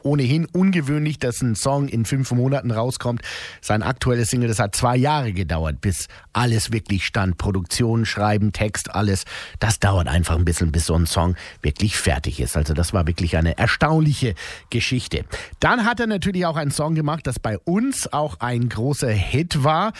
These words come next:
As Far As Feelings Go, zusammen mit Alle Farben. Also das war auch eine richtig tolle Sache. Das heißt, er ist immer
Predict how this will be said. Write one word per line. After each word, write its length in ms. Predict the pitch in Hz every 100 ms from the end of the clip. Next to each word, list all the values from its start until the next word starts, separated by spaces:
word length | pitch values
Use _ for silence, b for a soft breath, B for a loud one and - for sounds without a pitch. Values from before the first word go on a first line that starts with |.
| B B
As 160 | - -
Far 200 | - 76
As 140 | 87
Feelings 420 | - 82 90 90
Go, 200 | - 85
zusammen 360 | 92 104 80 80
mit 180 | 95 - B B -
Alle 280 | 73 64 58
Farben. 920 | - - - - - 62 - 185 226
Also 300 | - 196 76
das 280 | 76 110 -
war 140 | 107
auch 200 | 110 -
eine 220 | - 104
richtig 380 | 95 - 107 98
tolle 280 | - 107 92
Sache. 340 | 80 85 170
Das 180 | 165 123
heißt, 260 | 120 165 -
er 240 | 127 -
ist 320 | 202 220 -
immer 300 | 175 170 156